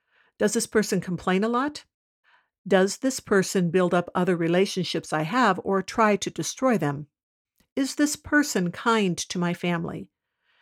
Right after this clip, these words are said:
Does this person try to understand different perspectives? Does this person always make fun of other people?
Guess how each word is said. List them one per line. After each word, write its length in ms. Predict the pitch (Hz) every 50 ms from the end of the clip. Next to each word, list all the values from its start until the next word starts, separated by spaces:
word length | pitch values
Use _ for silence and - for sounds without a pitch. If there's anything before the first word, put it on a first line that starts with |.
| _ _ _
Does 280 | - 151 170 151 - -
this 180 | 165 160 -
person 460 | - - 202 185 175 - - 185 175
try 300 | 165 - - 185 175 175 170
to 180 | - - -
understand 800 | - 175 175 170 175 - - - - 180 180 180 180 180 - -
different 400 | - 190 175 - - 180 170 -
perspectives? 800 | - - - - - - 180 180 - 247 240 254 - - - - _ _ _ _ _ _ _ _ _ _ _ _ _ _ _ _ _ -
Does 200 | 190 180 - -
this 220 | - 202 202 -
person 440 | - - 226 214 208 - 220 190 - -
always 440 | - 190 190 190 180 185 185 175 -
make 180 | 170 160 160 -
fun 300 | - - 247 262 254 226
of 100 | 170 151
other 200 | 160 156 165 151
people? 520 | - - 165 165 - - - - 180 -